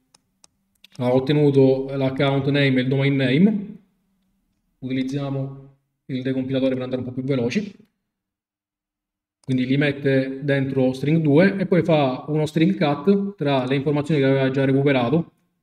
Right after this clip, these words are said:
computer name, chiocciola,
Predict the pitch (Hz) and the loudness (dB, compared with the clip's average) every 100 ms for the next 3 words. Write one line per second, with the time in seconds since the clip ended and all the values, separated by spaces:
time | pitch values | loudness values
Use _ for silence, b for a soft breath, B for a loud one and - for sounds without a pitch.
0 | _ _ 123 117 127 131 127 120 165 202 | _ _ -6 0 2 2 2 2 2 2
1 | - - - _ _ _ - 131 135 190 | -2 -12 -20 _ _ _ -4 -2 0 0
2 | 214 - - | 0 -4 -14